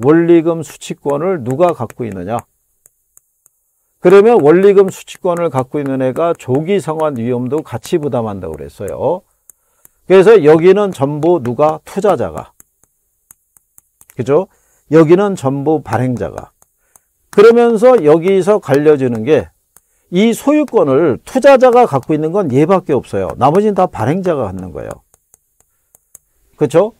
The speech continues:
예, 대신에 원리금 수취권을 발행자가 갖는 거는 또 얘밖에 없어요. 나머지는 전부 누가? 투자자가.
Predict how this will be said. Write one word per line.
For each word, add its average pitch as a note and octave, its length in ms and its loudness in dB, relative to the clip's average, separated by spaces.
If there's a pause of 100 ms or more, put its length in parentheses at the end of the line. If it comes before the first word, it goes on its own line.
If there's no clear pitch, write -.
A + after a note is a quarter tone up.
(100)
예, D3+ 260 2
대신에 G3 520 2
원리금 A#3+ 540 4
수취권을 A3 580 0
발행자가 G#3+ 600 2
갖는 F3 320 -4
거는 A3+ 240 2
또 F3 120 0
얘밖에 C#3+ 440 2
없어요. F2+ 380 -8
나머지는 F#3 440 2
전부 D#3+ 300 -6
누가? A2 340 -6 (100)
투자자가. G#2+ 640 -4